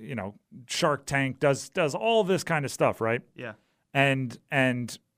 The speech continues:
Speaker 1: he started his first business for eight thousand dollars because he was an Indiana basketball fan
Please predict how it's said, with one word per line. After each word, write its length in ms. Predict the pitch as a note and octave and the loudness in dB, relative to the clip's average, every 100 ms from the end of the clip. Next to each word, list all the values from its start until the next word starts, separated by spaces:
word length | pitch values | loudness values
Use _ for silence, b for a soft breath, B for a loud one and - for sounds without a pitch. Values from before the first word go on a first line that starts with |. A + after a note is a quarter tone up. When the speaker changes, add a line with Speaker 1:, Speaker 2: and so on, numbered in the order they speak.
| _ _ _ _ _ _ _ _ _ | _ _ _ _ _ _ _ _ _
Speaker 1:
he 260 | G2+ F#3+ | -2 0
started 840 | E3+ - - F3 F3+ E3+ C3 G#2+ - | 0 -4 0 6 8 8 4 2 -6
his 280 | A#2 D3 - | 0 2 4
first 300 | D#3 D3 - | 4 4 4
business 500 | C#3 A2+ A2 G2 - _ _ _ | 0 2 -2 -4 -12 _ _ _
for 220 | - C#3 - | -2 -2 2
eight 220 | D3+ D#3 | 0 0
thousand 600 | - D#3+ D3+ D3 C#3 C3+ | -2 2 4 2 0 2
dollars 520 | B2 A#2 G2 F2 - _ _ _ | 4 4 0 -6 -12 _ _ _
because 400 | C#3+ - D3+ C3+ | -2 6 6 6
he 100 | D#3 | 2
was 160 | C#3+ B2+ | 2 2
an 120 | C3 | 0
Indiana 720 | D3+ E3+ E3 D#3 D3+ C#3+ D3 - _ _ _ _ | 0 2 2 2 2 0 -2 -8 _ _ _ _
basketball 760 | A2+ C#3+ D#3 - B2 B2 A2 | 2 2 2 0 0 2 2
fan 440 | G2+ A2+ G2 F#2 | 0 -4 -6 -8